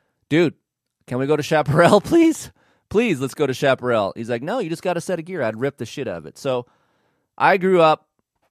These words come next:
pretty frugal. My dad, uh, was a blue-collar dude, didn't have a lot of money. So, again, I understand what you guys are going through.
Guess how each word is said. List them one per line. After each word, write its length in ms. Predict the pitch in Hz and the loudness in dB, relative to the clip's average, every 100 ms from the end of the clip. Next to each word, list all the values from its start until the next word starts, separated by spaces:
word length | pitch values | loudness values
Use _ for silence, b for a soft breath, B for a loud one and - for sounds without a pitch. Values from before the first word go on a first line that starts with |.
| _ | _
pretty 240 | - 175 170 | -8 -4 -4
frugal. 460 | - 156 151 147 | -2 -2 0 0
My 180 | 135 127 | 0 -4
dad, 580 | 107 131 143 143 135 131 _ _ - | -2 0 2 0 -2 -8 _ _ -12
uh, 480 | 104 101 92 87 - - | -8 -6 -4 -6 -10 -10
was 180 | 107 107 | -8 -8
a 40 | |
blue-collar 520 | 98 139 - 147 135 | -4 -6 0 2 2
dude, 200 | 123 123 | 0 -2
didn't 120 | 120 131 | -2 -4
have 120 | 131 | -2
a 20 | |
lot 160 | 127 120 | -2 -2
of 60 | |
money. 220 | 120 113 113 | -4 -6 -8
So, 320 | - 131 123 _ _ _ _ _ _ _ _ - | -6 -6 -6 _ _ _ _ _ _ _ _ -10
again, 420 | 131 170 131 92 _ _ _ _ | -4 -4 -4 -6 _ _ _ _
I 160 | 117 143 | -6 -4
understand 400 | 151 - 160 147 | -6 -6 -4 -4
what 80 | |
you 80 | 135 | -2
guys 180 | 147 143 | -2 -2
are 60 | 127 | -2
going 240 | 143 139 | -6 -6
through. 260 | 147 139 | -6 -8